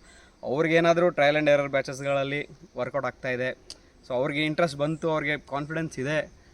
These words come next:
ಅಂತ ಹೇಳಿದ್ರೆ they can go for a large farming. ಅಲ್ಲಿವರೆಗೂ ಒಂದೇ ಸರಿ ಕೈ ಹಾಕಿ ಇದು ಮಾಡೋದು ಬೇಡ. So,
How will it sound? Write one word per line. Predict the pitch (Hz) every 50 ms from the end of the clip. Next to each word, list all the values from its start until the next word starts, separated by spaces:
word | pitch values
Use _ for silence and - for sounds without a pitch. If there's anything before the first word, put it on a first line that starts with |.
| - -
ಅಂತ | 139 139 127
ಹೇಳಿದ್ರೆ | 139 139 139 139 135 139 156 180 170
they | 135 123 120 120
can | - 139 147 151 147 131
go | 117 127 131
for | - 147 135
a | 127
large | 120 107 117 - -
farming. | 117 110 127 165 180
ಅಲ್ಲಿವರೆಗೂ | 123 117 131 156 165 180 180 202 202 180 - - - - - - - - - - - - -
ಒಂದೇ | 107 123 151 175 180
ಸರಿ | 175 180 170 160
ಕೈ | - - 147 151 165
ಹಾಕಿ | 160 156 - - 160 156
ಇದು | 143 139
ಮಾಡೋದು | 143 143 143 147 131 117
ಬೇಡ. | 120 135 127 120 - - - - - - - -
So, | -